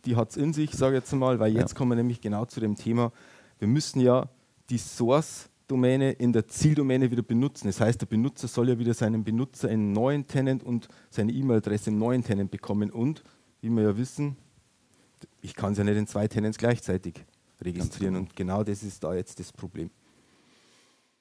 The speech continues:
Speaker 1: Ja, wir gehen da genauso vor wie beim ersten Szenario. Wir machen natürlich wieder ein Discovery, ein Assessment über die beiden Tenants, logischerweise. Dann ist es so, dass wir den Benutzer,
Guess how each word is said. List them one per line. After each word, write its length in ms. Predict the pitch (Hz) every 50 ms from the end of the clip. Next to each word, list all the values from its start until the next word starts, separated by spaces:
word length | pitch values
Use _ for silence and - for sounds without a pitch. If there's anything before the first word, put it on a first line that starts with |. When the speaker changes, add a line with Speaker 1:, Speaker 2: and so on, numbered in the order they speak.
| _ _ _ _ _ _ _ _ -
Speaker 1:
Ja, 220 | 143 123 101 98 101 - - - _ _ -
wir 100 | 110 101
gehen 180 | - 120 117
da 320 | 113 107 104 101 101 98 101 - -
genauso 460 | - 101 90 85 104 127 135 127 135
vor 300 | 107 - - 120 127 127
wie 100 | 123 123
beim 420 | 110 - 101 95 98 98 95 - - _ _ _ _ _ -
ersten 440 | 92 104 135 156 - - - 156
Szenario. 720 | 147 - - - - 139 135 131 127 127 131 131 135 135 120
Wir 100 | 107 104
machen 220 | 113 110 110 117
natürlich 420 | 113 104 - - 120 113 113 - -
wieder 120 | 117 110
ein 100 | 107 98
Discovery, 600 | 101 95 - - - - 120 135 143 139 131 127
ein 120 | 123 110
Assessment 720 | - - - - - 131 131 - - 131 123 123 127 123 -
über 160 | 113 110 110
die 100 | 104 107
beiden 540 | - - - - 92 117 113 120 107 107 - _ _ _ _ _ _
Tenants, 520 | - - 107 104 110 110 117 - - - - - -
logischerweise. 800 | 98 104 113 117 - - 104 92 - - - 110 - 110 107 107 - _ _ _ - - - - - _ _ _ _ _ _ _ _ _ _ _ -
Dann 240 | - 95 117 151 165
ist 140 | - 131
es 280 | 135 127 - - - -
so, 360 | - 120 135 165 190 190 180 - _ _ _ _ _
dass 200 | - 110 113 120
wir 260 | 131 120 117 117 113
den 300 | - 117 110 110 110 92
Benutzer, 840 | 113 107 110 120 131 147 160 - - - - - 165 165 170 165